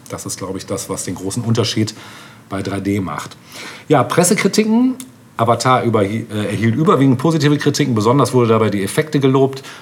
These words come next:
Und nach Angaben der Website Rotten Tomatoes hinter diesen zweiundachtzig Prozent der dreihunderteinundzwanzig untersuchten Filmkritiken ein positives Urteil.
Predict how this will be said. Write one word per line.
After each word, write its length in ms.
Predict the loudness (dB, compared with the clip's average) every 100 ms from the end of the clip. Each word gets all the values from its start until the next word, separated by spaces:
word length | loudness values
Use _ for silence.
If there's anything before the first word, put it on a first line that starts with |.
| -6
Und 100 | -2
nach 200 | -2 0
Angaben 320 | 0 2 2
der 100 | 2
Website 440 | 0 0 -2 -2 0
Rotten 260 | 0 0 -2
Tomatoes 480 | -2 0 0 0
hinter 160 | -2 -4
diesen 240 | -4 -4
zweiundachtzig 640 | -2 0 0 0 -4 -6 -10
Prozent 420 | -10 -6 -4 -2
der 80 | -2
dreihunderteinundzwanzig 920 | -2 -2 -2 -4 -6 -6 -6 -8 -8
untersuchten 440 | -8 -6 -8 -12
Filmkritiken 640 | -6 -6 -4 -8 -8 -8 -8
ein 80 |
positives 500 | -4 -4 -4 -6 -10
Urteil. 480 | -8 -8 -6 -4 -4